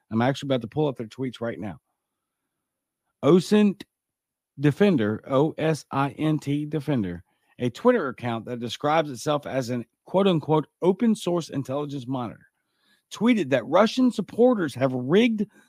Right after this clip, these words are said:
the facility in Kabasna in the Russian-occupied Transnistria,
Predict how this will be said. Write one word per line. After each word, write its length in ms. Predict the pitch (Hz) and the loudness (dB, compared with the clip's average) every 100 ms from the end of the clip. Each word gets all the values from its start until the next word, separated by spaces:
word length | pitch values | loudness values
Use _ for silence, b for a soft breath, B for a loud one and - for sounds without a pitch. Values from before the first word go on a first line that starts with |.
| b | b
the 220 | 139 185 | 0 2
facility 920 | 180 143 143 - 262 247 185 117 107 - _ _ _ - | 2 -2 -4 2 4 4 2 0 -4 -10 _ _ _ -4
in 260 | 175 190 156 b b b | 2 2 2 b b b
Kabasna 840 | 170 165 180 220 220 156 113 107 101 _ _ | 0 2 2 0 -4 -4 -4 -4 -8 _ _
in 140 | 156 151 | -2 0
the 100 | 143 | 2
Russian-occupied 1300 | 185 202 226 220 139 175 175 151 151 143 143 135 - _ _ _ _ | 2 2 0 -2 -2 -2 -2 -2 -2 0 -2 -4 -10 _ _ _ _
Transnistria, 640 | - 180 196 196 196 185 | -6 0 2 2 2 -2